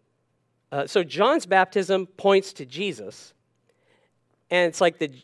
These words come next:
the baptism that Jesus went points to the Holy Spirit. It shows who Jesus is, right? That was, John baptized people so people would believe on Christ, but Christ has come. And so we, believing in Christ, we're baptized in water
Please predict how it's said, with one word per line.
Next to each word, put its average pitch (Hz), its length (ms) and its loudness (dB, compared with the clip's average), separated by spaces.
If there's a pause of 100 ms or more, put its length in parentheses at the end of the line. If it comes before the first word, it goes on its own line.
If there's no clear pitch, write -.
(100)
the 175 80 0
baptism 220 600 2
that 165 140 0
Jesus 214 360 -8
went 160 220 -2
points 190 340 0 (100)
to 165 280 -6
the 139 80 -4
Holy 151 240 -4
Spirit. 135 400 -4
It 135 140 -8
shows 185 380 0 (100)
who 233 180 -2
Jesus 185 400 -6
is, 214 480 4
right? 175 240 4 (100)
That 220 200 4
was, 233 300 2 (200)
John 220 380 4
baptized 165 540 0
people 165 260 -2
so 165 160 -2
people 220 460 -2
would 156 180 -2
believe 180 420 -2
on 165 180 2
Christ, 147 540 -4 (160)
but 170 140 -4
Christ 247 400 4
has 180 160 -4
come. 139 480 -4 (420)
And 185 120 -2
so 196 200 6 (120)
we, 220 420 -4
believing 165 540 -2
in 139 100 0
Christ, 135 320 -2
we're 139 100 -2
baptized 190 540 2
in 170 140 -2
water 127 400 -4